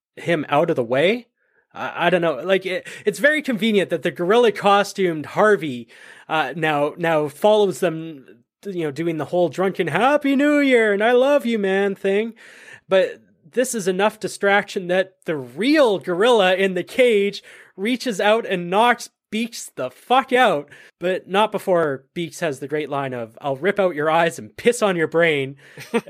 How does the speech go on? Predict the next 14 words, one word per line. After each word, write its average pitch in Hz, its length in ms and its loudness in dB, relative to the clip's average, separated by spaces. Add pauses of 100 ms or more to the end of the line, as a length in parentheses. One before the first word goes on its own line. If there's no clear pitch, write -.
(680)
It's, 240 540 0 (400)
it's 226 320 2
a 240 60 -2
great 277 280 2
line, 226 300 4
and 190 260 0 (180)
it's 202 160 -2
funny 247 400 0
picturing 226 560 -2
him 190 200 -2
as 170 260 0
the 160 80 -12
principal 165 580 0
from 151 640 -2